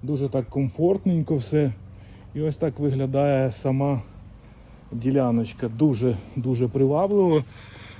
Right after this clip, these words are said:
Е, будинок сам сто вісімдесят п'ять квадратних метрів. Нагадаю, чистове оздоблення.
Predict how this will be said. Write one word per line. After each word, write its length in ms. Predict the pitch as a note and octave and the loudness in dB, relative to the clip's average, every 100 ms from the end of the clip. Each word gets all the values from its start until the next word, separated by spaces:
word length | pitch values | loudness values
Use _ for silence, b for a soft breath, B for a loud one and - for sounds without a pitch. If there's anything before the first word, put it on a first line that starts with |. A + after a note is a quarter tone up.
| B | B
Е, 180 | C3 C3+ | -2 0
будинок 520 | A#2+ C3+ F3+ F#3 E3 | 0 0 2 2 0
сам 260 | - D#3+ D#3 | -2 -4 -4
сто 220 | - E3 | -2 -2
вісімдесят 580 | E3 - D3 C#3 B2+ D3 | -2 -4 -6 -6 -4 -6
п'ять 260 | - D#3+ - | -2 -2 -2
квадратних 680 | C#3 C3 D3+ - C#3 B2+ | -6 -2 -2 -2 -6 -6
метрів. 600 | C3+ E3 F3+ F3 E3+ A#2+ - | -6 -4 -4 0 0 0 -8
Нагадаю, 580 | D3 C#3 C3+ D3+ D3+ C3 | -10 -6 -2 0 2 2
чистове 440 | C3+ - C#3+ C#3+ | -2 -4 0 2
оздоблення. 760 | C3+ B2 A2 E3+ F3 F3 D#3+ C#3 | 0 0 2 2 2 0 2 -2